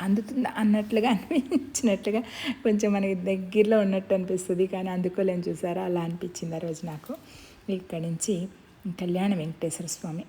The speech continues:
ఆలయంలోకి వెళ్ళి ఆయన్ని కూడా దర్శించేసుకుని అక్కడి నుంచి మళ్ళీ మేము రూమ్కి వెళ్ళిపోతున్నాం. రూమ్కి వెళ్ళే మధ్యలో పొట్ట పూజ కూడా చేయాలి కదండి, హోటల్లో ఆగామన్నమాట.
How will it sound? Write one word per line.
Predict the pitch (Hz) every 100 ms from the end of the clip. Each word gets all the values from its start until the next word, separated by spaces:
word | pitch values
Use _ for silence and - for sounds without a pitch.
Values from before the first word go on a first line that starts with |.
| -
ఆలయంలోకి | 165 170 170 170 165 165
వెళ్ళి | 165 202 233
ఆయన్ని | 165 165 175
కూడా | 180 175
దర్శించేసుకుని | 175 165 - 175 165 180 - - 311 302 247 - - -
అక్కడి | 202 - 190
నుంచి | 190 - 330
మళ్ళీ | 262 226 302 330
మేము | 262 214 269 - - - - - - - - 196
రూమ్కి | 196 170
వెళ్ళిపోతున్నాం. | 147 151 165 165 175 - 170
రూమ్కి | 165 202 226
వెళ్ళే | 220
మధ్యలో | 196 180 202 214 196 208 - - -
పొట్ట | 170 -
పూజ | 208 220
కూడా | 214 196
చేయాలి | 185 180 170 175
కదండి, | 170 156 165 294 -
హోటల్లో | 170 165 170 185
ఆగామన్నమాట. | 156 147 156 151 147 143